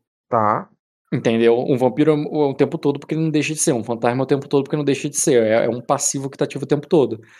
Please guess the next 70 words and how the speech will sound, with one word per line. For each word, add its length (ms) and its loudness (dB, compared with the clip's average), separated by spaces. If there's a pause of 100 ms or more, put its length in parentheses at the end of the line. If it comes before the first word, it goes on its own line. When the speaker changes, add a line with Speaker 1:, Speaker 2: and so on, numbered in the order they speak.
(160)
Speaker 2:
Agora, 240 4
uma 120 2
pessoa 280 2
Speaker 1:
Então, 60 0
Speaker 2:
que 80 -6
tá 80 0
Speaker 1:
então, 40 4
Speaker 2:
usando 240 2
Speaker 1:
então 160 0
Speaker 2:
uma 100 -2
Speaker 1:
que 60 -10
você 100 2
tá, 120 2 (100)
ent-, 280 -6
então 180 6
o 20 2
que 60 -8
você 80 4
tá 120 4
me 100 0
dizendo 320 4
é 20 4
que 100 -8
toda 220 6
vez 200 6
que 80 -4
eu, 380 8 (140)
todas 220 6
as 40 2
vezes 240 4
que 80 -4
eu 80 8
olhei 260 6
pro 200 -2
Jaivo, 340 4
ele 100 0
tava 200 0
utilizando 380 0
ao 60 6
mesmo 220 0
tempo 220 -2
poderes 400 -2
naturais, 720 2
é, 240 4
Speaker 2:
Não, 180 4
você 220 4
tirou 180 6
Speaker 1:
sobrenaturais. 220 2
Speaker 2:
quatro 340 2
graus 320 2
dele. 180 4
Speaker 1:
Pois, 140 0
Speaker 2:
Você 140 2
Speaker 1:
ah, 160 -6
Speaker 2:
sabia 360 4
Speaker 1:
não, 60 -2
Speaker 2:
até 140 0
se 100 6
Speaker 1:
dois. 220 8
Speaker 2:
alguém 220 2
estava 340 2
botando 500 -2
nele. 380 -4
Speaker 1:
Não, 360 2
nunca 280 0
soube 260 0
se 80 -2
alguém 220 0
tava 160 4
botando 260 -2